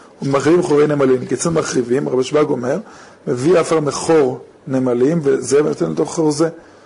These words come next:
והם חונקים זה את זה, ונמלים מריחות את העפר, והם חונקים אחד את השני מהבהלה." וזה מותר, למרות שזה קצת טרחה, זה מותר. אמר רבי יהודה מר שלמה לשמידי אביי, "וההוא דקל בתעברי נהרה."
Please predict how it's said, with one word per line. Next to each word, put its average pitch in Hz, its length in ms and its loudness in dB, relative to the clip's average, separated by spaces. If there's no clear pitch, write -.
והם 135 160 2
חונקים 147 380 0
זה 156 180 4
את 139 100 -2
זה, 131 180 2
ונמלים 127 400 0
מריחות 156 360 0
את 135 120 -2
העפר, 135 520 0
והם 156 180 0
חונקים 160 360 -2
אחד 160 100 -2
את 151 60 0
השני 165 280 -2
מהבהלה." 131 480 2
וזה 127 220 -2
מותר, 156 420 0
למרות 139 240 -2
שזה 135 180 -6
קצת - 200 -4
טרחה, 170 300 -2
זה 143 80 0
מותר. 131 260 -8
אמר 147 180 0
רבי 156 100 4
יהודה 156 120 4
מר 139 140 2
שלמה 151 220 -2
לשמידי 135 260 -2
אביי, 143 280 0
"וההוא 139 320 4
דקל 165 300 2
בתעברי 151 440 2
נהרה." 135 360 0